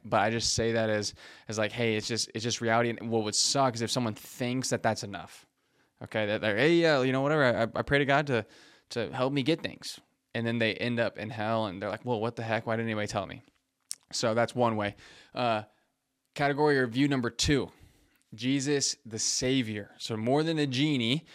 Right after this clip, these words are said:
you believe that, that maybe you were a sinner and, and, and, like, you need saved, but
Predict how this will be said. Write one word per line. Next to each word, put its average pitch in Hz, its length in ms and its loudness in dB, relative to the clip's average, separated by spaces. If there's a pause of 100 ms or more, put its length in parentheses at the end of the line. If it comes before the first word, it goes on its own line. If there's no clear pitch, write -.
(220)
you 127 140 -2
believe 135 500 2
that, 131 260 0
that 123 120 -2
maybe 147 260 2
you 147 200 6
were 139 100 2
a 127 40 0
sinner 139 380 0
and, 131 120 -2
and, 123 160 -4
and, 120 180 -4
like, 113 180 -4
you 127 80 0
need 127 240 0
saved, 120 640 0
but 143 540 2